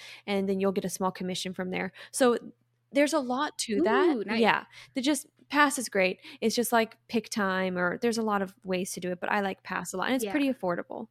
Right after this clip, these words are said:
Speaker 1: too. There's a, they have a good, generous free trial too. Like, you can do a certain number of
Speaker 2: Okay.
Speaker 1: galleries as well for free, but then eventually I just started to pay because then you can make, like, slideshows and all different kinds of things. So I pay for it now, but yeah.
Speaker 2: And I really like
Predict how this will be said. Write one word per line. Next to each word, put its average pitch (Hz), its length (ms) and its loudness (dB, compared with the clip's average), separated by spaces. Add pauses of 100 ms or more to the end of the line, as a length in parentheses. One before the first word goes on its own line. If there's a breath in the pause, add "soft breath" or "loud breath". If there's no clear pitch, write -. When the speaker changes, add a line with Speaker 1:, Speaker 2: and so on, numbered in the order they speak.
(160)
Speaker 1:
too. - 260 -6
There's 233 180 4
a, 214 160 0 (240 loud breath)
they 233 180 6
have 294 180 4
a 233 60 0
good, 208 180 2
generous 185 500 -2
free 185 300 -2
trial 175 300 -4
too. 180 340 -2 (280 loud breath)
Like, 190 160 -4
you 202 80 -4
can 208 220 -2
do 185 180 -2
a 185 60 0
certain 180 220 -6
number 185 180 -2
of 185 100 -2
Speaker 2:
Okay. 294 120 2
Speaker 1:
galleries 180 440 -2
as 180 120 -8
well 175 200 0
for 226 160 -6
free, 254 280 -2 (240 loud breath)
but 202 100 -6
then 214 100 2
eventually 185 400 -2
I 175 40 0
just 175 160 -6
started 170 240 -4
to 180 60 -6
pay 175 420 -4
because 185 380 -6
then 185 140 -6
you 185 80 -8
can 185 160 -8
make, 180 220 -8
like, - 140 -12
slideshows 226 720 -2
and 165 120 -4
all 165 140 -4
different 175 280 -10
kinds - 180 -14
of - 60 -20
things. - 260 -12
So 208 80 -2
I 190 40 -2
pay - 200 -10
for - 160 -12
it - 60 -16
now, 208 240 -12
but - 180 -14
yeah. 277 140 -6 (420)
Speaker 2:
And 208 480 -4 (300)
I 220 100 4
really 240 260 4
like 208 340 -2